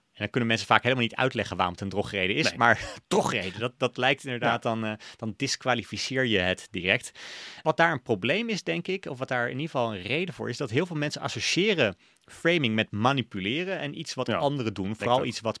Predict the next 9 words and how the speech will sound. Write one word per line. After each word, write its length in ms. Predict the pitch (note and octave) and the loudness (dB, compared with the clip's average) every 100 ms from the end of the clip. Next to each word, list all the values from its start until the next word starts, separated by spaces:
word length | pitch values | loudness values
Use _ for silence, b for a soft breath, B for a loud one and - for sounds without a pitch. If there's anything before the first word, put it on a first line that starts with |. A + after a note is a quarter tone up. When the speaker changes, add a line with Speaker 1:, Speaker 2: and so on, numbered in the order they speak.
| - | -4
Speaker 1:
politici 540 | G2+ G2 - - F2 | -4 -4 -10 -12 -10
doen, 200 | F2 - | -12 -14
hè. 160 | F2+ C#3+ | -10 -8
Dus, 260 | A#2 - | -8 -10
dus 180 | - F#2+ - - | -12 -14 -14 -8
politici 640 | A2+ F3 F3+ C3 D3 C#3+ | -2 -2 -2 -6 -4 -6
in 240 | - F3 D3 | -6 -2 2
Den 160 | A2+ | 2
Haag, 500 | F2+ F2+ A#2+ C3 - | 2 2 4 4 0